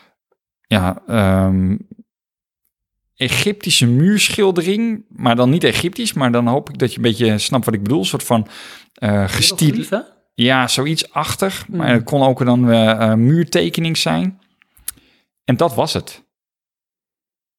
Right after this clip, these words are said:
Speaker 2: Ja, dan is het dus
Speaker 1: Wat?
Speaker 2: niet blijven hangen.
Speaker 1: In dit maakt een game.
Speaker 2: Nou, dan zegt ze, "Ah, het is BioWare." Dan komt
Speaker 1: En dan is het, "Woe!"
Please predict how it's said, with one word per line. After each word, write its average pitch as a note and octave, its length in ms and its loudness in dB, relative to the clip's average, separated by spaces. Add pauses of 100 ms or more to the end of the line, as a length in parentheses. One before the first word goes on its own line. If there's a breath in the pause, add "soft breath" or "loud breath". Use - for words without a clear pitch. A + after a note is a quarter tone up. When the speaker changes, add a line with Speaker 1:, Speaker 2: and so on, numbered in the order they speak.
(680 loud breath)
Speaker 2:
Ja, E3+ 200 2
dan D#3 80 2
is C#3 100 2
het B2+ 80 0
dus A2 100 0
Speaker 1:
Wat? G2+ 80 2
Speaker 2:
niet C3 120 0
blijven A#2+ 280 0
hangen. A#2+ 320 -2 (160)
Speaker 1:
In D3+ 220 0
dit F3 340 -2 (220)
maakt D#3 340 -2
een B2 140 2
game. B2+ 360 0
Speaker 2:
Nou, B2+ 240 2
dan A#2+ 100 2
zegt A#2+ 200 -2
ze, - 60 -6
"Ah, C3 60 -4
het C3 80 -2
is A2+ 80 -4
BioWare." A#2 460 2
Dan A2 100 -4
komt A2 220 -4
Speaker 1:
En B2 100 4
dan A#2 100 4
is A#2 140 2
het, C3 100 2
"Woe!" F#4 120 4